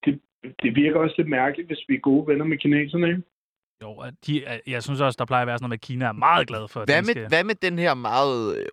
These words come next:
Speaker 3: romantiske vinkel, som jeg ligesom har håbet på, var det, at supermarkederne var gået med, øhm, at det er jo fordi, at alle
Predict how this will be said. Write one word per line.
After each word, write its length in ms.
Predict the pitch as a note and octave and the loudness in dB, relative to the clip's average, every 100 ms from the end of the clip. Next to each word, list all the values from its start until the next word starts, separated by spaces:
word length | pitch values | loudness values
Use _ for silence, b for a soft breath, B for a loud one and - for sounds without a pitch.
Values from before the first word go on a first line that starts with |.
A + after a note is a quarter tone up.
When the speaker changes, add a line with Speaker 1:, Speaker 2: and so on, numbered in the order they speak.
| - | -8
Speaker 3:
romantiske 520 | B2 E3 F3+ D#3 A2+ F#2+ | 0 0 0 -6 -6 -4
vinkel, 300 | A2 - F#2+ | -4 -4 -8
som 160 | G#2 | -4
jeg 180 | G#2 F3 G3+ | 2 2 2
ligesom 260 | B2 A2 | -4 -4
har 100 | G#2 | -4
håbet 400 | F#2+ G#2+ G#2+ A2+ | -4 -2 -2 -4
på, 200 | G2+ G2+ | -2 -2
var 140 | F#2+ F#2+ | -2 -4
det, 260 | A2 A2 | -4 -4
at 180 | - F#2 | -4 -8
supermarkederne 540 | - A2 G#2+ F2 F2 F2 | -8 -6 -2 -2 -4 -8
var 60 | E2+ F#2+ | -6 -4
gået 260 | G#2 G#2 | -2 -4
med, 180 | F#2+ F#2 F2+ B B - | -4 -6 -6 B B -2
øhm, 220 | G2+ G2 F2+ | 2 2 0
at 120 | G#2 - | -6 -2
det 20 | |
er 60 | A2 | -2
jo 0 | - | -2
fordi, 180 | - C#3 - | -6 -6 -2
at 100 | B2 - - _ | -4 -4 -20 _
alle 300 | A#2+ A#2+ C#3+ | -2 0 0